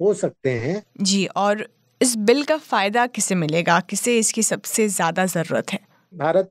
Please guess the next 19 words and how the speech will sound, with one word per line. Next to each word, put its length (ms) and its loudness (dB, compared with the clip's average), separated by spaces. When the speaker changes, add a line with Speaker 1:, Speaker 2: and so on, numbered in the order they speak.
Speaker 1:
में 260 -4
जो 220 4
शोध 440 -2
के 180 0
लिए 220 0
पैसा 360 0
आवंटित 460 0
होता 240 2
है, 180 -2
उसे 340 0
ज्यादातर 760 0
बड़े, 680 0
अ, 380 -2
संगठन 640 0
जैसे 380 0
आईआईटीज 720 -2
और 400 0
आईआईएम्स 920 -2
झटक 280 2